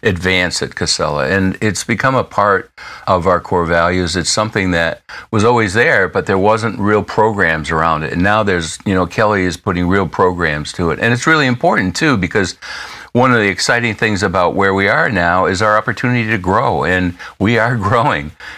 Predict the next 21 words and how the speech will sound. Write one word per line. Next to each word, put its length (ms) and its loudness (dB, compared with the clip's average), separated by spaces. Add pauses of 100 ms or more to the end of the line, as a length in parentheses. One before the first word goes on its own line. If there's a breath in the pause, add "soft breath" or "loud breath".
(100)
You 100 0
know, 140 2
when 160 2
you 80 2
look 180 2
at 80 0
the 80 -2
growth 340 0
that 120 2
we've 180 -2
had 220 0
over 180 -2
the 80 2
last 300 0
few 140 0
years, 500 0
the 140 0
acquisitions 680 -2
that 120 0
we've 220 -2
done, 380 0